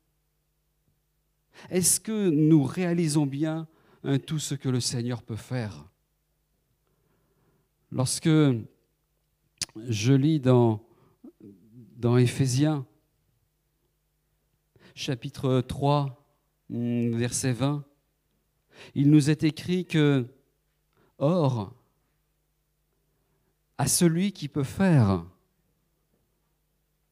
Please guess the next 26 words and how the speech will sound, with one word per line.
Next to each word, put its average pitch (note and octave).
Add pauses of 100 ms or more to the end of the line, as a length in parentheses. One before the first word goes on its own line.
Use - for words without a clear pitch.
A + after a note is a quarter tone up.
(120)
à A2+
celui C#3
qui C#3
peut C#3
faire, D#3+
eh, A#2
eh A2
bien, C3
c'est B2
Dieu C3+
qui -
peut F#2+
faire. F#2+ (1160)
Or, C#3+
à D#3
celui F3
qui D#3
peut D#3
faire F3 (260)
par D3
la C#3+
puissance E3
qui D3+ (100)
agit F3+
en A#2+
nous, A#2